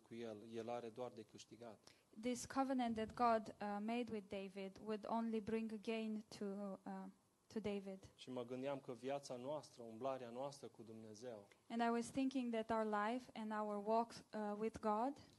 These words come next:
Speaker 1: este posibilă datorită legământului cel nou,
Speaker 2: Is,
Speaker 1: celui nou.
Speaker 2: is possible because of the new covenant.
Speaker 1: Și locul nostru este să fim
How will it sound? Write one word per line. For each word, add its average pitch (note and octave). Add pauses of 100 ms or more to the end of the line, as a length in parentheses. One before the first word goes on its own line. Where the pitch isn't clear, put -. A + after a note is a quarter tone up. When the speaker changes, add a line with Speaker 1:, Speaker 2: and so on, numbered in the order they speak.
(260)
Speaker 1:
este B2+
posibilă B2
datorită A2+ (160)
legământului A#2
cel A2
nou, A2 (340)
Speaker 2:
Is, A3+
Speaker 1:
celui A3
nou. A3
Speaker 2:
is A3
possible G#3
because A3+
of G#3+
the G3+
new A#3
covenant. F#3+ (1080)
Speaker 1:
Și -
locul C#3+
nostru C#3
este A#2+
să A#2
fim A#2